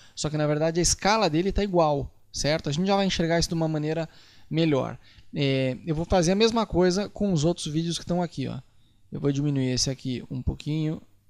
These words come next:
e eu vou diminuir, é,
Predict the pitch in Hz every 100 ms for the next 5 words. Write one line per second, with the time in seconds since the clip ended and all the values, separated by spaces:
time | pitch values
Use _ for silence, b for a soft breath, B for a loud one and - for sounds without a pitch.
0 | - 147 156 156 151 147 156 143 135 151
1 | 147 - - - - - - - _ _
2 | _ _ _ - - - - 139 131 120
3 | -